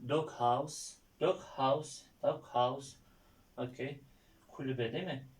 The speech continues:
Köpek evi gibi olmuş. Ne yapmak? Paint, paint, boyamak. Tabii ben buraya sadece boyamak yazıyorum. Siz önündeki kelimelerin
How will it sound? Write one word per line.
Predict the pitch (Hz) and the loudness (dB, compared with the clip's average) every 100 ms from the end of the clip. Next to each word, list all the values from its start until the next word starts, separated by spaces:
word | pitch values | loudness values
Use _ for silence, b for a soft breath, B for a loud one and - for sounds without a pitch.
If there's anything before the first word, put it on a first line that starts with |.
| _ | _
Köpek | - 135 143 143 - - 120 | -10 -8 -8 -8 -14 -16 -4
evi | 131 131 | -2 0
gibi | 113 104 | -2 -4
olmuş. | 104 113 185 190 - b b b | -4 -2 -4 -4 -10 b b b
Ne | 165 | 0
yapmak? | 156 135 156 196 - - - | 0 0 0 -2 -6 -20 -6
Paint, | 143 139 143 190 - - _ - | -2 -2 -2 -6 -12 -18 _ -2
paint, | 143 139 185 190 - - - - _ _ _ _ _ _ _ - - | 0 0 -2 -8 -14 -16 -20 -20 _ _ _ _ _ _ _ -20 -4
boyamak. | 123 127 117 98 - - - - - - - - _ _ _ _ _ _ - - _ _ _ _ _ _ _ _ _ _ _ _ - - | 2 4 4 0 -6 -12 -20 -20 -20 -20 -20 -20 _ _ _ _ _ _ -20 -20 _ _ _ _ _ _ _ _ _ _ _ _ -20 -14
Tabii | 139 139 139 | -6 -2 0
ben | 143 143 | 0 0
buraya | 135 147 135 | -2 -2 -4
sadece | - 147 139 143 131 | -2 4 4 4 2
boyamak | 143 156 - | 2 0 -2
yazıyorum. | 123 117 180 - | -2 -4 -4 -6
Siz | - 151 | -6 -4
önündeki | 123 143 135 131 - - | -4 -4 -2 -4 -6 -10
kelimelerin | 139 131 127 123 123 185 - | -4 0 0 0 -2 -4 -8